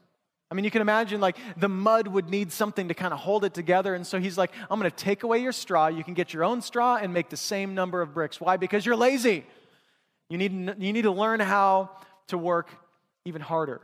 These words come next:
And I, I wanna, I wanna share this story because of a couple reasons. First,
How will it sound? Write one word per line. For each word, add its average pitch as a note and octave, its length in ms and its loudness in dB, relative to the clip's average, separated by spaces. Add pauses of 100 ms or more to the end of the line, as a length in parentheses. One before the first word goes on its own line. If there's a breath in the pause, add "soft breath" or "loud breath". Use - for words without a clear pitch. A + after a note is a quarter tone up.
(1080)
And G3+ 100 4
I, - 240 -4
I G3+ 40 4
wanna, A#3 380 4
I G3+ 40 -2
wanna A3+ 140 0
share D4 300 -2
this G#3+ 140 -2
story C4 440 0
because G3 300 -2 (200 loud breath)
of F#3+ 60 -6
a F#3+ 60 0
couple B3+ 260 2
reasons. F3+ 300 -4
First, A3+ 280 0